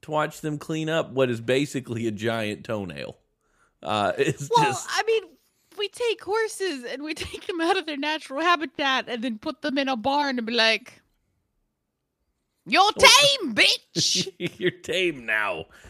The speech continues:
Speaker 1: No, horses and people bond really well when, uh, you know, we, they're treated well. But, like, some pe-, some horses, they find 'em and they've just been out there and haven't had their, their hooves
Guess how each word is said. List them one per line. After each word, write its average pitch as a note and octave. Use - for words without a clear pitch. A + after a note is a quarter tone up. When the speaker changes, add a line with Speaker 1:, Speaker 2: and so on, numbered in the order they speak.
Speaker 1:
No, B3
horses G#3+
and B2
people B2+
bond G#2+
really A#2
well F#2+
when, A2+
uh, -
you A2
know, G2
we, A2
they're G2+
treated G2+
well. D2+
But, G#3+
like, G3+
some B3
pe-, A3+
some A#3+
horses, A3+
they G#3
find G#3
'em G#3
and F#3
they've F3+
just F3
been E3+
out F3
there E3+
and C3
haven't A2+
had C3+
their, D3
their D#3
hooves F3